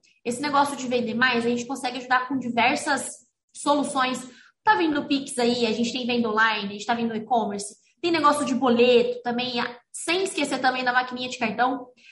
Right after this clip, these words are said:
E ali, o, o, o, entrando na linha do gerir um pouquinho melhor o nosso negócio, como que eu controlo o meu dinheiro? Como que eu tenho acesso a uma conta jurídica aqui na palma da minha mão?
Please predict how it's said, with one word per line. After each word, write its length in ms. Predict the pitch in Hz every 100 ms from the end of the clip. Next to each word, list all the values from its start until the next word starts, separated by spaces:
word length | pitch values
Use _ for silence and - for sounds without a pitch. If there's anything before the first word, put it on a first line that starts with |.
| -
E 80 | 277
ali, 220 | 285 302
o, 80 | 349
o, 1080 | 330 285 269 254 233 240 233 220 208 190 -
o, 40 | -
entrando 360 | 254 269 330 339
na 140 | 294
linha 180 | 277 277
do 140 | 254
gerir 480 | 240 247 240 294 262
um 60 | 220
pouquinho 340 | 233 233 277
melhor 300 | 269 233 247
o 80 | 254
nosso 260 | 240 240 -
negócio, 480 | 214 254 233 - - _ _ _ _
como 200 | 339 349
que 60 |
eu 60 | 330
controlo 460 | 311 269 294 311
o 60 | 294
meu 100 | 269
dinheiro? 560 | 233 226 247 233 196 - _ _ _ _ _ -
Como 180 | 349
que 60 | 370
eu 40 | 381
tenho 160 | 339 320
acesso 360 | - 311 320
a 40 | 302
uma 200 | 269 269
conta 300 | 311 302 269
jurídica 600 | 269 294 - - 233 - - -
aqui 280 | 247 240 320
na 220 | 311 277
palma 240 | 285 294 285
da 100 | 269
minha 160 | 254
mão? 460 | 226 247 240 220